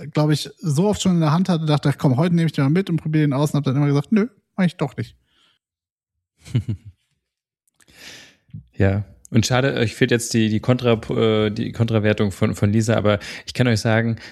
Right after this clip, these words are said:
Speaker 2: sie hat's auch schon ein paar Mal gespielt, sie hat bisher auch noch nicht einmal gewonnen und sie hasst das Spiel. Wahrscheinlich, weil sie es nicht berechnen kann, aber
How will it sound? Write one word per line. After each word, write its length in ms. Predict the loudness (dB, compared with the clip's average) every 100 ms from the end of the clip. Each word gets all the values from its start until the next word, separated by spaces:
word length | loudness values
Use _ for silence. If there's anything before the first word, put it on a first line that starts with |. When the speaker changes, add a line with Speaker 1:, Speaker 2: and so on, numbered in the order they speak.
| -12
Speaker 2:
sie 220 | -2 0
hat's 400 | 0 -4 -14 _
auch 120 | -2 2
schon 140 | 2
ein 40 |
paar 120 | 2 0
Mal 120 | -2
gespielt, 420 | -6 -2 -2 -2
sie 140 | -2
hat 80 | -2
bisher 260 | -2 -4 -2
auch 100 | 0
noch 80 | 0
nicht 140 | 2
einmal 180 | 0 2
gewonnen 380 | 2 2 0 -2 -10 -8 -2
und 80 |
sie 120 | -2 2
hasst 260 | 0 0
das 100 | -2
Spiel. 260 | -2 -4 0
Wahrscheinlich, 400 | 0 2 0 0
weil 160 | 0 0
sie 80 | 0
es 80 | -4
nicht 120 | -6
berechnen 360 | -4 -4 -6 -6
kann, 200 | -6 -2
aber 240 | -2